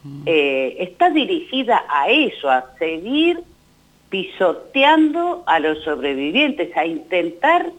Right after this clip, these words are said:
Speaker 2: seguir demostrando tenemos el poder,
Speaker 1: Mm.
Speaker 2: porque siguen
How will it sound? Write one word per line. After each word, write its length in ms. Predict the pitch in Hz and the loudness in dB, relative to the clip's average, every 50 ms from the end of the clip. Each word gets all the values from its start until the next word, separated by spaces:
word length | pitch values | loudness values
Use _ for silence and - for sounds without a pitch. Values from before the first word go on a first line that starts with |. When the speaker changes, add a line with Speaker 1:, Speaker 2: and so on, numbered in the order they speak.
| - - | -8 -6
Speaker 2:
seguir 400 | 185 165 170 226 277 302 311 285 | -4 -2 0 0 0 0 2 2
demostrando 880 | 262 226 180 165 156 156 - - - 262 302 311 311 302 277 277 262 - | 2 2 2 0 -2 -4 -4 0 2 4 4 4 4 2 2 0 -2 -2
tenemos 440 | - 180 185 226 254 262 254 - - - | -4 -4 -2 -2 -4 -4 -6 -6 -6 -6
el 180 | 156 135 127 127 | -4 -4 -4 -6
poder, 680 | - - - 123 123 131 202 262 262 185 135 - - - _ _ _ _ _ _ _ _ _ _ _ _ _ | -10 -4 -2 -2 0 2 4 4 4 4 2 0 -6 -14 _ _ _ _ _ _ _ _ _ _ _ _ _
Speaker 1:
Mm. 80 | 147 - 127 - - _ | -18 -18 -18 -18 -8 _
Speaker 2:
porque 360 | - 160 156 156 185 180 - - | -2 -2 0 0 -4 -4 0 0
siguen 580 | 311 330 320 311 330 330 339 320 320 - - | 0 2 2 2 0 0 -2 -2 -4 -6 -14